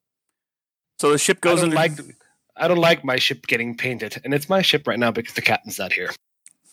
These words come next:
Speaker 1: <laughs> So, Captain, you are informed that there are shuttles, spaceships are approaching, and that the ship is getting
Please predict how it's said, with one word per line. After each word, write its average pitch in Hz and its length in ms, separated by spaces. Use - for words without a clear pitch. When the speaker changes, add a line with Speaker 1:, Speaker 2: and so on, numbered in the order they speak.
Speaker 1:
<laughs> 180 80
So, 143 960
Captain, 170 340
you 143 160
are 151 120
informed 208 540
that 165 320
there 156 220
are 147 140
shuttles, - 720
spaceships - 560
are 156 160
approaching, 139 640
and 147 200
that 143 180
the 160 120
ship - 240
is 147 120
getting 151 340